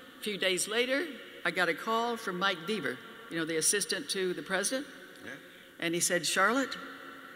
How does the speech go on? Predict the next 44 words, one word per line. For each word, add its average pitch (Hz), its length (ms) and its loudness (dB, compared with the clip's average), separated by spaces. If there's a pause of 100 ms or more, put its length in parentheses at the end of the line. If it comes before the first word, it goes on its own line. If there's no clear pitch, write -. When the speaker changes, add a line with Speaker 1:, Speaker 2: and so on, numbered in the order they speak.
(340)
Speaker 1:
there's 156 280 0
good 208 320 6
news 226 400 0
and 156 480 -2
bad 180 280 2
news." 123 440 -4 (1040)
And - 80 -8
I 151 60 -6
said, 147 280 -4
"Well, 170 340 -2
I 180 140 -2
like, 185 240 -4 (240)
I 160 120 -6
lo-, 190 280 -4
love 160 420 0
good 175 200 -2
news." 139 360 -2 (380)
So 170 100 0
I 160 40 2
said, 185 120 -2
"What's 233 160 6
the, 220 100 4 (280)
what's 208 260 2
the 196 120 -2
good 175 240 2
news?" 135 220 2
He 160 80 -2
said, 143 100 -4 (360)
Well, 202 220 4
the 185 100 0
premier 208 400 6
had 180 280 0
dinner 220 340 0 (220)
with 165 120 -4
the 147 60 -4
president 208 560 0 (600)
at 143 60 -6
a 151 40 -2
state 214 420 2
dinner 214 360 0 (500)
at 175 140 -2
the 190 100 -2
White 165 320 -2
House. - 440 -4